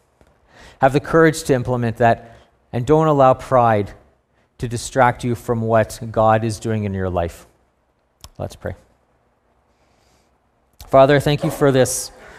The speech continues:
this awesome story that, aside from everything else, Lord, it just shows us your sense of humor, that you would take the ordinary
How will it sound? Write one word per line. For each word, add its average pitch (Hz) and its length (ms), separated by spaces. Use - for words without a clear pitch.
this 143 160
awesome 151 380
story 123 480
that, 113 200
aside 156 380
from 147 100
everything 123 320
else, 113 200
Lord, 113 140
it 107 40
just 117 180
shows 120 300
us 113 180
your 110 180
sense 110 300
of 110 80
humor, 98 400
that 113 160
you 131 200
would 127 260
take 131 220
the 127 140
ordinary 135 800